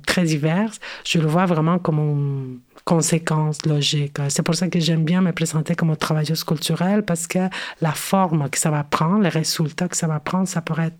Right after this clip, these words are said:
une médiation culturelle, ça peut devenir une conférence,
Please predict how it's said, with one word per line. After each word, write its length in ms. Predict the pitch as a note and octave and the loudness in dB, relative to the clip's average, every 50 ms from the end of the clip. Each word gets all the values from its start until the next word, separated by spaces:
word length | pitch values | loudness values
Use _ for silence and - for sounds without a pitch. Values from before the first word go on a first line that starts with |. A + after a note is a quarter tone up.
| _ - | _ -2
une 140 | E3 D#3 D#3 | 0 2 2
médiation 460 | D#3 E3+ E3+ E3 E3 D#3+ - - D#3 | 2 2 2 0 -2 -2 -2 -4 -4
culturelle, 640 | - D#3 D3+ - - D#3 D3+ - E3 E3 D#3+ D#3 D#3 - - - - - - - - | -4 -4 -6 -4 -4 -4 0 0 2 2 2 0 -2 -6 -10 -10 -10 -12 -12 -12 -10
ça 260 | - - - E3 D3 | -8 -4 -2 -2 -2
peut 580 | - - F3 E3+ E3 E3 E3 E3 D#3+ D#3+ D#3 D3 - | 0 0 2 2 4 4 4 4 2 2 0 0 0
devenir 500 | D#3+ D3 D3 D3+ D3+ D#3 D#3 D#3 D3+ D3+ | 0 0 0 0 0 0 0 0 0 0
une 240 | D3 C#3+ C#3+ C#3+ | 0 0 0 -2
conférence, 800 | C#3 - E3 D#3 D3 D#3 D#3+ D#3+ D#3+ D#3+ E3 D#3+ D#3+ D#3+ D#3 - | 0 0 0 0 2 0 0 2 2 2 2 2 2 0 0 -2